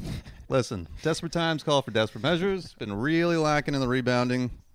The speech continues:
Speaker 1: <laughs>
Speaker 2: Had to pick him up.
Speaker 1: I don't know who, who the bigs would be. I think Blake Griffin would be in
Speaker 2: Oh, definitely. That's a good call.
Speaker 1: s-, in
Speaker 2: Definitely.
Speaker 1: Space Jam, and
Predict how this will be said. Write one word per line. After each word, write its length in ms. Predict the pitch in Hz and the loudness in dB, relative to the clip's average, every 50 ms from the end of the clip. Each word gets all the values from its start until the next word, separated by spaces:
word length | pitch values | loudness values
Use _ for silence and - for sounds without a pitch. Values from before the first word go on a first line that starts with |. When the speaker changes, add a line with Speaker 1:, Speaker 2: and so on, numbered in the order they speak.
| _ _ _ - - - | _ _ _ -6 -2 0
Speaker 1:
<laughs> 520 | - - - - - - - - - - | 0 0 -2 -6 -12 -14 -14 -16 -12 -8
Speaker 2:
Had 100 | - 120 | -6 -6
to 60 | 117 113 | -4 -2
pick 200 | - 123 117 - | -2 -2 -2 -2
him 120 | 113 107 | -2 -2
up. 160 | 87 92 - _ _ _ _ _ _ _ _ | -2 -4 -6 _ _ _ _ _ _ _ _
Speaker 1:
I 160 | - - 156 | -20 -12 -8
don't 100 | 156 165 180 | -6 -4 -4
know 60 | 180 | -4
who, 160 | 180 139 - - | -6 -8 -12 -12
who 140 | - 104 110 | -8 -6 -6
the 60 | 107 | -6
bigs 300 | 87 80 107 127 160 117 | -6 -6 -8 -8 -8 -10
would 140 | 95 80 78 | -12 -12 -10
be. 200 | 82 87 90 90 - _ _ _ _ _ _ _ _ _ _ _ _ _ _ _ _ _ _ _ - | -8 -8 -8 -8 -10 _ _ _ _ _ _ _ _ _ _ _ _ _ _ _ _ _ _ _ -10
I 60 | 156 | -6
think 240 | 147 160 170 143 113 | -2 -2 0 0 0
Blake 260 | 113 123 127 123 92 | 2 2 2 2 0
Griffin 480 | 90 98 104 127 139 - - 113 107 101 | -2 0 0 0 2 2 2 2 2 2
would 120 | 92 90 87 | 0 0 0
be 180 | 101 98 95 | 0 0 2
in 60 | 87 | 4
Speaker 2:
Oh, 180 | 113 113 110 101 | 4 4 4 2
definitely. 600 | 90 90 104 104 104 - - 110 104 95 92 87 | 0 -2 -2 -2 -2 -2 -4 -6 -6 -4 -4 -2
That's 200 | 90 90 87 - | -2 -4 -4 -4
a 40 | 98 | -4
good 180 | 98 95 - | -6 -6 -6
call. 220 | - 101 92 92 92 | -6 -6 -6 -6 -6
Speaker 1:
s-, 240 | 92 - - - - | -8 -12 -16 -20 -14
in 100 | - 98 | -10 -6
Speaker 2:
Definitely. 420 | 101 95 95 95 - 101 87 87 92 | -4 -4 -4 -6 -6 -4 -4 -4 -4
Speaker 1:
Space 120 | 90 87 | -4 -4
Jam, 360 | 98 95 98 101 107 113 123 | -2 -2 -2 -2 -2 -4 -4
and 120 | 117 110 | -4 -4